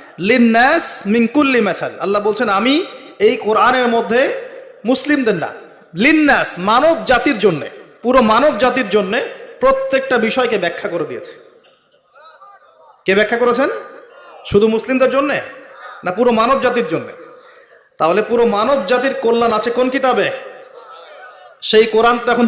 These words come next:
পুড়িয়ে দিচ্ছে মানুষ, দিচ্ছে না? কেন পোড়াচ্ছে? কি কারণ? কারণ কোরআন তাদের চলমান সমস্ত জাহেলিয়াত এবং জুলুমের বিরুদ্ধে কথা বলেছে, এই কারণে কোরআনের প্রতি এত ক্ষোভ।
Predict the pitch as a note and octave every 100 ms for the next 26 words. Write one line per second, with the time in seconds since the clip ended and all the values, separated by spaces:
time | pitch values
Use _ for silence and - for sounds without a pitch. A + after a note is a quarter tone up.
0 | - A#3+ B3 A3+ A#3 G#3 D#3 A#2 - -
1 | - _ _ _ D#5 C5+ C5 D5+ D5 -
2 | - - - - - D#3+ A3 B3 F4+ -
3 | - - - - - - - - B3+ C#4+
4 | A#3 G3 D#3+ - A2+ G2+ - - _ _
5 | _ - C4 B3+ G#3 G#3 D#3 G2+ - -
6 | - - - _ F3 F#3 A3+ A3 A3 G#3
7 | A#3+ B3+ A3 G3+ A3+ - G3+ G#3 A3 A#3
8 | A3+ - G#3 C4+ C4+ B3+ F3 F3+ F3+ G#3
9 | A3 G#3+ G#3 G3 F#3 E3+ A#3 B3 A#3+ A#3
10 | G3 G#3+ C4 F#3+ G#3+ F3+ F3 E3 D#3+ D#3
11 | E3+ - A3 C4 A#3 G#3+ A3 D4+ - -
12 | - G3+ G#3 A3 G#3+ G3+ G3+ F3+ F3+ -
13 | D3+